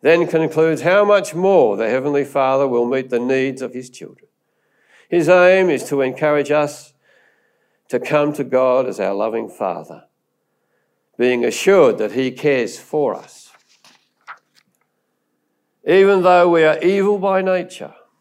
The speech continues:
note how Jesus assumes that men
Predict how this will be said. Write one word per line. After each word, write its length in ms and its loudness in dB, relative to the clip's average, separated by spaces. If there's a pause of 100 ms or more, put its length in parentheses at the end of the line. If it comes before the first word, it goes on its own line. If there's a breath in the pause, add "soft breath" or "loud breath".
(1000)
note 320 2
how 220 0
Jesus 500 -4
assumes 640 -2
that 180 -6
men 360 2